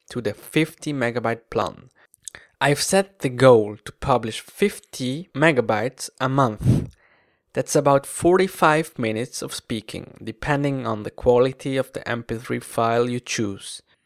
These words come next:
That way, I wanted to ensure that I really would be engaged. But now it turned out that things went quite well,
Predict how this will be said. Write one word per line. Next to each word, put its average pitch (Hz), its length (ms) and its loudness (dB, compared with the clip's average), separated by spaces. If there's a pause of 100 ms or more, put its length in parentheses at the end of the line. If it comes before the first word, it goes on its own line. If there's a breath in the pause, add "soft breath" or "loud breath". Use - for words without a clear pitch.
(240)
That 170 240 4
way, 110 260 6
I 123 80 2
wanted 151 420 2
to - 100 -8
ensure 160 680 0
that 120 240 -2
I 117 100 2
really 117 320 -2
would 107 260 -4 (100)
be 107 240 -14
engaged. 107 720 -6 (720)
But - 120 -8
now 175 480 2
it - 160 -10
turned 120 300 2
out 127 420 2
that - 300 -4
things 170 400 -2
went 143 220 -4
quite 131 300 0
well, 135 520 2